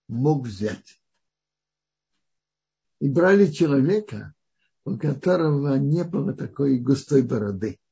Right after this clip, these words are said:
В бороду тоже можно положить. И в рот тоже можно положить. Так, так чтобы брали человека не с густой бородой. И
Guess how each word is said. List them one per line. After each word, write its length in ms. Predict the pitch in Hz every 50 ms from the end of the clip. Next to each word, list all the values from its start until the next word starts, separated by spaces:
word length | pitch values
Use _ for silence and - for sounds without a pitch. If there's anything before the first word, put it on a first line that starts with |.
| _ _ _ _ _ _ _ _ _ _ -
В 60 | 107
бороду 440 | 107 131 143 147 156 147 156 151 147
тоже 280 | - 196 220 285 311
можно 340 | 254 196 135 113 95 107 104
положить. 720 | - - 98 95 95 90 - - _ _ _ _ - _ _ _ _ _ _ _ _ _ _ _ _ _ _ _ _ _ _ _
И 140 | - 208 196
в 80 | 175 180
рот 360 | 185 196 220 233 233 - - - _ _ _ _ _ _ _ _ _ _ _ _ _ _
тоже 280 | - 190 240 254 269 269
можно 380 | 254 226 147 117 101 120 107
положить. 580 | - 110 101 98 104 98 90 - - - _ _ _ _ _ _ _ _ _ _ _ _ _ _ _ -
Так, 120 | 117 110 - _ _ _ _
так 180 | - 143 - -
чтобы 500 | - 156 151 143 143 147 143 - - - _ _ - 120 - _ _ _ _ _ _ _ _ _ _
брали 320 | - 175 208 208 202 196 156
человека 560 | - - 175 170 165 165 175 165 - - 131
не 200 | 135 139 147 143
с 100 | 143 -
густой 360 | - 113 - - - 120 120
бородой. 560 | 113 117 110 101 98 85 - 82 82 101 120 - _ _ _ _ _ _ _ _ _ _ _ _ _ _ _ _ _ _ - 117 - - - _ _ _ _ _ _ _ _ _ _ _ _ _ _ _ _ _ _ _ _ _ _
И 500 | - 127 127 131 135 160 196 214 214 -